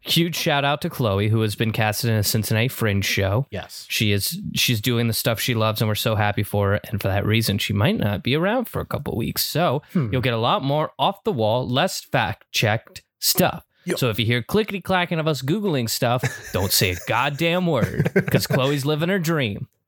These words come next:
Speaker 3: We're facting
Speaker 1: Um,
Speaker 3: ourselves.
Speaker 1: Exactly. Uh, another thing that I wanna talk about, uh, in, in lieu of a quick this is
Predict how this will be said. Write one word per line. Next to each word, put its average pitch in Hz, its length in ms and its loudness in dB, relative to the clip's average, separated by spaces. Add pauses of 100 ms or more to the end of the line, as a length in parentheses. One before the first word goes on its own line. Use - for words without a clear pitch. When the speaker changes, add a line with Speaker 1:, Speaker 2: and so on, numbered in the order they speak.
(180)
Speaker 3:
We're 139 120 0
facting 117 360 0
Speaker 1:
Um, 123 120 6
Speaker 3:
ourselves. 110 640 0 (320)
Speaker 1:
Exactly. 123 760 -2 (540)
Uh, 127 260 0
another 143 340 0
thing 151 280 -2
that 139 100 2
I 139 40 0
wanna 135 200 0
talk 139 300 0
about, 120 380 0 (120)
uh, 113 300 0
in, 120 280 0
in 120 220 2
lieu 131 160 2
of 117 100 0
a 117 60 0
quick - 300 -4
this 113 360 0
is 117 400 0